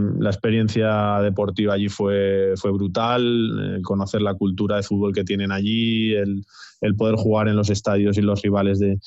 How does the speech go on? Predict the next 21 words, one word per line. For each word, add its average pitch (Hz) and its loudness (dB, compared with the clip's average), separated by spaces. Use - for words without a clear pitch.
de 107 0
allí, 113 2
incluso 135 2
en, 139 2
eh, 131 0
contra 127 2
rivales 131 2
de, 123 2
de, 117 0
de 113 0
Championship, 120 0
de 117 0
League 117 0
One, 120 -2
cuando 113 -4
jugamos 113 -4
algún 110 -4
partido 107 -4
de 104 -2
pretemporada 107 -2
de, 101 -2